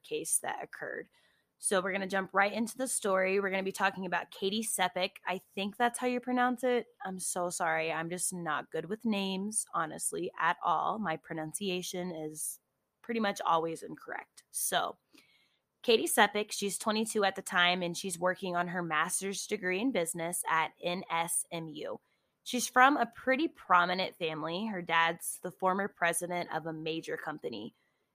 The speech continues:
She had recently, the year before, met a guy from school, and they were beginning to talk about marriage. She had a great big smile and great big eyes. She was the kind of girl that when she walked into the room, she just lit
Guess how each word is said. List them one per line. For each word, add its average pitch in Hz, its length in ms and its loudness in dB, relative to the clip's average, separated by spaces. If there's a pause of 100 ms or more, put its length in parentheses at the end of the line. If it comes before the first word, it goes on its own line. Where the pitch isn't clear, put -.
(100)
She 240 160 4
had 226 140 8
recently, 208 560 -2
the 190 100 -4
year 180 220 -2
before, 170 540 0
met 185 340 0
a 202 40 -4
guy 165 260 2
from 240 160 -4
school, 170 580 0
and 170 140 -4
they 165 80 -2
were 175 140 -2
beginning 170 420 -2
to - 120 -14
talk - 240 -4
about 156 240 -2
marriage. 151 720 -8 (360)
She - 160 2
had 196 80 8
a 196 60 2
great 190 440 2
big 190 220 0
smile 175 560 4
and 170 120 -2
great 170 300 -4
big 165 180 0
eyes. 156 560 0
She - 200 -6
was 170 100 -4
the - 80 -4
kind 196 300 0
of 214 80 0
girl 170 300 6
that 151 120 2
when 170 120 -4
she - 180 -4
walked 165 420 0
into 180 240 -8
the 170 140 -2
room, 170 360 2
she 175 260 -4
just - 260 -8
lit 170 180 -2